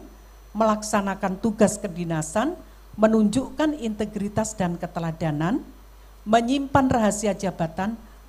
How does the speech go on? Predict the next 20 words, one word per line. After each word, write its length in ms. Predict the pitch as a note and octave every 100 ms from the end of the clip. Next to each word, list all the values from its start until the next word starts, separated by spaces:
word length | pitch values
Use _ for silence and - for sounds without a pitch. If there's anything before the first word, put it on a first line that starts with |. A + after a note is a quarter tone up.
| -
dan 160 | A#3 G#3+
bersedia 480 | - G#3 D#3+ G3+
ditempatkan 720 | A3+ G3 - F3+ F3 - G3+ G3
di 80 |
seluruh 400 | E3+ E3+ E3+ F#3+
wilayah 480 | F#3 E3 D#3 E3+ F3+
N 160 | E3 D#3+
K 80 | D#3
R 240 | D3 C#3 C#3
I. 100 | B2+ - - - - - - - -
Jadi, 640 | C4 C4 F3 D3 D3 D#3+ - - - - - - -
S 160 | A3+ A3+
K 240 | - A#3
B 160 | G#3 C4+
sebelas 480 | C#4 F3 G3 F#3+ A3+
Menteri 480 | B3 B3+ F3 D3 C#3 - - - -
ini 480 | B3+ B3+ C4 D4+ E4+ D4
hanya 480 | A3 G#3+ A#3 B3+ -
untuk 400 | D4+ D4+ C#4 C#4
mengingatkan 880 | D4 D4 C#4 C#4+ C#4 - C#4 C#3